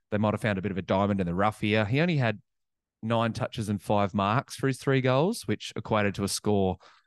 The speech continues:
of less than sixty. But Brendan Ryan also owns a negative break even, so you could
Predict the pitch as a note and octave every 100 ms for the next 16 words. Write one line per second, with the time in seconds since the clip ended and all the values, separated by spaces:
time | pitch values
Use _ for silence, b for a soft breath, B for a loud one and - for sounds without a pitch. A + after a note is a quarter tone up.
0 | - G2 A2+ - G2 F2 - - - E2
1 | G2 F2 - _ - C#3+ D#3 A#2+ A2+ G#2+
2 | G#2 - G2 F#2 F#2 F2+ G2 G2 F#2 F2+
3 | F2+ - F#2 - F2+ F2 F2 E2+ F#2+ G2+
4 | - D#3+ D3+